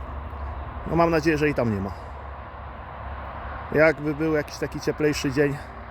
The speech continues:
w którym bym miał więcej czasu, dzisiaj to już się do pracy zbieram,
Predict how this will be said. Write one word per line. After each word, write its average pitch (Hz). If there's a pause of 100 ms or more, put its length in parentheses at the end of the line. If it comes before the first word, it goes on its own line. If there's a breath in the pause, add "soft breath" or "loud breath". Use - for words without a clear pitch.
(1600)
w -
którym 151
bym 151
miał 143
więcej 147
czasu, 151 (180)
dzisiaj 139
to 131
już -
się 139
do 135
pracy 135
zbieram, 143